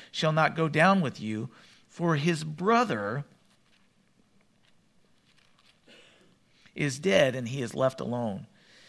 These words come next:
If any calamity should befall him along the way in which you go, then you would bring down my gray hair with sorrow to the grave."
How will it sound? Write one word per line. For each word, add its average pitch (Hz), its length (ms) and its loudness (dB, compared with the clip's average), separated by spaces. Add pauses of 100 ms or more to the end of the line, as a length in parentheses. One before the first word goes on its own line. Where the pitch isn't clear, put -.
(180)
If - 180 -10
any 202 200 2
calamity 180 580 2
should 120 240 -4
befall 156 460 4
him 135 180 -2
along 127 340 2
the 135 80 -2
way 131 220 0
in 113 140 -4
which 127 220 -8
you 120 80 -8
go, 127 440 -4 (420)
then 131 160 -4
you 160 140 -4
would 170 180 -4
bring 139 240 -6
down 147 300 0
my 165 240 4
gray 170 360 0
hair 120 480 -2 (260)
with 104 140 -8
sorrow 113 420 2
to - 120 -14
the 98 100 -8
grave." 95 580 -8